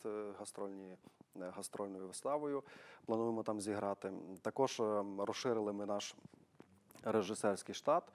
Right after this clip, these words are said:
Зараз у нас, е, працюють чотири штатні режисери. Вони пра-, паралельно працюють, паралельно ставлять постановки. Е, ну, до Нового року ми вже з-, показали чотири прем'єри. Плануємо дванадцять. Я не знаю, наскільки це вийде, тому що,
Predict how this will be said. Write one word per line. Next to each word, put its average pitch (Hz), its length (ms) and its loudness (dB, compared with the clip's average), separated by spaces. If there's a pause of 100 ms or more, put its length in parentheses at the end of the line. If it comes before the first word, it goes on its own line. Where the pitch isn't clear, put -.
(360)
Зараз 107 360 6
у - 20 -2
нас, 101 260 0
е, 104 120 2
працюють - 340 -4
чотири 104 280 -2
штатні 98 300 -4
режисери. 131 540 -2 (280)
Вони 104 160 -4
пра-, 117 220 0
паралельно 107 460 6
працюють, 156 460 -4
паралельно 98 400 -4
ставлять 104 320 -4
постановки. 135 600 -2 (520)
Е, 104 260 0
ну, 135 220 2
до 143 140 8
Нового 107 360 4
року 135 300 2
ми 107 200 0
вже 120 280 -4
з-, 110 60 -10
показали 104 640 -4 (120)
чотири - 320 -8
прем'єри. 87 560 -12
Плануємо 127 400 2
дванадцять. 127 540 0
Я 117 100 2
не 123 80 0
знаю, 117 200 0
наскільки 107 340 -6
це - 160 -6
вийде, 123 220 0
тому 107 260 -4
що, 107 580 -4